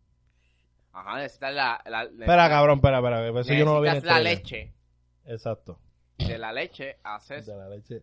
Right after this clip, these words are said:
Speaker 1: pues,
Speaker 2: haces un humano.
Speaker 1: haces <laughs> Ca-,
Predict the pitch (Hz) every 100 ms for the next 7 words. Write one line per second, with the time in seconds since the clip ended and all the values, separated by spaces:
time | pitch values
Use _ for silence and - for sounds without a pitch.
0 | _ 90 107 120 - 117 104 90 82 -
1 | _ - - - 127 1017 988 1017 - 1077
2 | - - 1077 - - - - - - -
3 | - - - 143 135 131 107